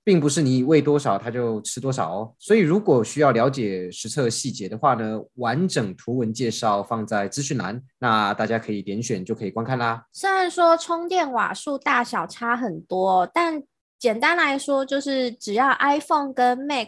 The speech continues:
Speaker 2: 充电界面相同，就可以互相使用。像 MacBook 所附赠的充电器呢，都是 Type C 的规格，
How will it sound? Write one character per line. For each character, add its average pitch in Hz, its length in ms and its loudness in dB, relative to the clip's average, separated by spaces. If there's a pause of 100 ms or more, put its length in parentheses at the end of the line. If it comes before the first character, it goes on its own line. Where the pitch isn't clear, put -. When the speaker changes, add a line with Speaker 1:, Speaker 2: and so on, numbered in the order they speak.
(160)
Speaker 2:
充 226 240 -6
电 233 240 2
界 226 220 -2
面 208 260 -2
相 208 280 -2
同， 180 280 -4
就 208 140 -2
可 208 160 -4
以 - 220 -2
互 220 120 0
相 185 320 -2
使 - 200 -4
用。 - 280 2 (200)
像 294 500 6
MacBook 277 460 2
所 202 180 0
附 302 240 -2
赠 285 220 2
的 226 100 0
充 262 240 -6
电 269 240 0
器 285 240 0
呢， 214 260 0
都 220 160 0
是 254 200 -2
Type 233 300 0
C 226 220 -6
的 214 120 -2
规 226 260 2
格， 185 380 4